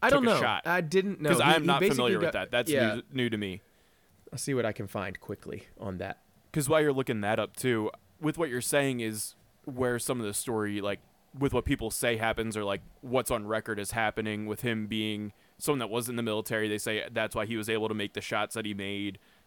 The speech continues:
Speaker 2: Uh, he
Speaker 1: Right.
Speaker 2: defected to Russia. That's why they said, "Hey, he's working for Russia." So there was some things in his past, like, even though they're also kinda like,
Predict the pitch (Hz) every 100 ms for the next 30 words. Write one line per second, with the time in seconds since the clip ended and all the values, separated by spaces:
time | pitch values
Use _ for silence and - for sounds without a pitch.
0 | - 104 98 202 135 127 - 127 135 120
1 | 113 113 - 117 110 113 104 107 107 117
2 | 110 107 101 110 107 113 107 107 101 104
3 | 101 98 - - - 170 160 143 185 185
4 | 147 139 123 117 98 - 117 120 - 117
5 | 104 - _ _ _ 151 156 143 131 120
6 | 120 127 120 117 110 101 101